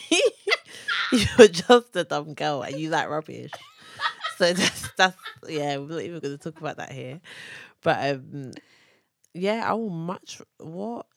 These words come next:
Do you think I can die? Do you think I'm gonna come and die? I'm talking, the whole, this episode's about trauma and about the trauma that I've experienced and da, da, da, da, da, da.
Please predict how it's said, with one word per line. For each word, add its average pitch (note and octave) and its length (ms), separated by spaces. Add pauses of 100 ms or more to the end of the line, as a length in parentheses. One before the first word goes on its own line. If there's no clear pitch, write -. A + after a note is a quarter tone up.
Do - 100
you G#3 60
think A#3+ 300
I - 80
can A3 240
die? G3 480 (260)
Do - 100
you F#3+ 40
think G#3 200
I'm G3+ 160
gonna G3 160
come G3 220
and F#3+ 100
die? F3 520 (1120)
I'm G#3+ 160
talking, C#4 380
the A3 100
whole, B3 260 (140)
this A#3+ 160
episode's G#3+ 340
about F3+ 240
trauma F3 560 (120)
and E3+ 160
about E3 420
the G3 80
trauma F#3+ 320
that F2+ 100
I've C#3+ 140
experienced D#3+ 440
and D#3+ 160
da, D#3 120
da, E3 160
da, E3 140
da, D#3 120
da, D3+ 140
da. C#3+ 320